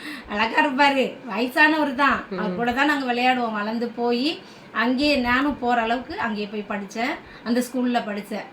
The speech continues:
Speaker 1: ஃபர்ஸ்ட் ஸ்டாண்டர்ட்ல இருந்து எய்த் ஸ்டாண்டர்ட் வரைக்கும். அப்போ சாப்பாடு எப்படி கொடுப்பாங்க தெரியுமா? அப்ப எங்களுக்கெல்லாம்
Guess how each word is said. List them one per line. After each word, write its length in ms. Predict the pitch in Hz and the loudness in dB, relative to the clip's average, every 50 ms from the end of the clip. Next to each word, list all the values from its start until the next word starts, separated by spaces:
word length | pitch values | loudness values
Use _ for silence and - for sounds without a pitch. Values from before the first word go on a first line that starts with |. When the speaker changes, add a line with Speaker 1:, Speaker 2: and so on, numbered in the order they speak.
| - | -12
Speaker 1:
ஃபர்ஸ்ட் 240 | - 208 202 - - | -10 -10 -10 -6 -6
ஸ்டாண்டர்ட்ல 300 | 208 208 196 196 190 190 | -6 -4 -4 -6 -8 -8
இருந்து 320 | 190 208 220 320 440 508 - - - - - - | -8 -6 -6 -6 -8 -8 -10 -14 -20 -20 -16 -8
எய்த் 180 | - 214 233 220 - - | -6 -6 -6 -6 -6 -6
ஸ்டாண்டர்ட் 320 | 240 208 196 190 185 185 | -6 -6 -6 -8 -8 -6
வரைக்கும். 480 | 180 180 196 190 - 214 - - - - - - - - - - - - - - - - - - - - - - - - - - | -6 -6 -6 -6 -8 -10 -10 -10 -14 -20 -20 -20 -20 -20 -20 -20 -20 -20 -20 -20 -20 -20 -20 -20 -20 -20 -20 -20 -20 -20 -14 -14
அப்போ 220 | 220 - 247 226 | -12 -6 -6 -6
சாப்பாடு 460 | - 233 196 233 233 - 269 240 208 | -4 0 0 0 2 2 0 0 0
எப்படி 240 | 208 202 - 262 240 | -2 -6 -6 -6 -6
கொடுப்பாங்க 440 | - - 220 - - 285 269 247 214 | -4 -6 -8 -2 0 0 0 0 -2
தெரியுமா? 340 | 214 208 208 202 208 202 196 | -4 -6 -6 -4 -4 -4 -4
அப்ப 240 | 196 - - 226 | -6 -8 -10 -8
எங்களுக்கெல்லாம் 720 | 226 196 190 190 196 208 214 196 196 196 196 214 247 254 | -6 -6 -6 -6 -6 -6 -6 -6 -4 -4 -2 -2 -2 -4